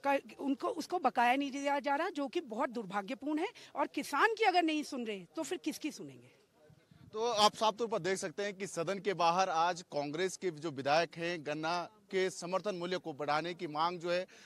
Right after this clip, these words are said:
Speaker 2: वो कर रहा है। उन्होंने सरकार से मांग की है कि जो भी गन्ना किसानों का समर्थन मूल्य है उसको जल्द से जल्द जो है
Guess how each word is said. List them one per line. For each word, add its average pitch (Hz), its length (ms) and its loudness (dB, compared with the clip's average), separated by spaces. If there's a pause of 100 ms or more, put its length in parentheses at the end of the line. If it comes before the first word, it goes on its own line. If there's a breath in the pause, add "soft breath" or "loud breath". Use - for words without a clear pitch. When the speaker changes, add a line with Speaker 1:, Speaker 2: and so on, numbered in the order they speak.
(120)
Speaker 2:
वो 156 100 -2
कर 175 200 2
रहा 175 300 4
है। 175 240 -2
उन्होंने 160 380 -8
सरकार 170 420 0
से 135 220 -6 (320 loud breath)
मांग 170 280 4
की 180 200 -4
है 196 220 -4
कि 190 140 -12
जो 170 200 -4
भी 196 180 -8
गन्ना 165 260 -4
किसानों 156 360 -6
का 160 100 -4
समर्थन 151 380 -8
मूल्य 175 280 -2
है 180 200 -2 (260 loud breath)
उसको 190 340 -4
जल्द 156 300 -2
से 175 120 -6
जल्द 160 220 -2
जो 151 100 -6
है 151 200 -4